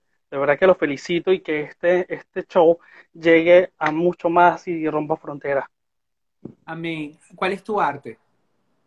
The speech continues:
Speaker 1: Eh, soy, eh, bueno, yo estudié publicidad en Barquisimeto, luego me fui a Maracay, eh, y así sucesivamente. Me gradué, gracias a Dios,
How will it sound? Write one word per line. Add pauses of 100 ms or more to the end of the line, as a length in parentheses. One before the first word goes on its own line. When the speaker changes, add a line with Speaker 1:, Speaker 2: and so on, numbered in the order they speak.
(360)
Speaker 1:
Eh,
soy, (100)
eh,
bueno,
yo
estudié (600)
publicidad
en
Barquisimeto, (920)
luego
me
fui
a
Maracay, (1040)
eh,
y
así
sucesivamente. (520)
Me
gradué,
gracias
a
Dios,